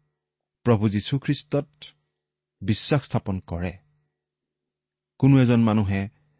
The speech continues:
যেতিয়া প্ৰভু যীশুখ্ৰীষ্টক নিজৰ ত্ৰাণকৰ্তা বুলি গ্ৰহণ কৰে, তেতিয়া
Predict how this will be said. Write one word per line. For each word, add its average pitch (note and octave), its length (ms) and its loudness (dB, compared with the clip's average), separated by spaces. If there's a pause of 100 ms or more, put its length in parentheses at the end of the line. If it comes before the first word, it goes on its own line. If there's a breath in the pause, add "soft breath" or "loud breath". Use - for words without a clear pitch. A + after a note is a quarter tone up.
(140)
যেতিয়া A2 200 0
প্ৰভু G2+ 260 -2
যীশুখ্ৰীষ্টক G2 580 -6 (140)
নিজৰ G2 300 0 (560)
ত্ৰাণকৰ্তা A#2 440 0
বুলি F2+ 260 -4 (320)
গ্ৰহণ F#2 360 -2
কৰে, F2 300 -8 (1200)
তেতিয়া F#2+ 280 0